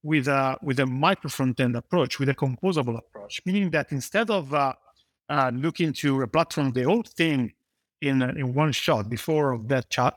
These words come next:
be-, because of those challenges, let's fix that challenge with introducing one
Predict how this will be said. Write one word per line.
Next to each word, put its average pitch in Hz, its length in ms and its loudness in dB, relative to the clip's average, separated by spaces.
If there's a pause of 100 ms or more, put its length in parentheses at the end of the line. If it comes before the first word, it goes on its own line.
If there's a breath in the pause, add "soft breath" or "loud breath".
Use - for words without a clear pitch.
be-, 127 100 2 (160)
because 143 340 0
of 110 180 -2
those 123 220 0
challenges, 165 580 0 (280 soft breath)
let's 202 160 0
fix - 340 -2
that 143 240 2
challenge 131 500 0
with 131 200 -2
introducing 131 680 0
one 139 320 2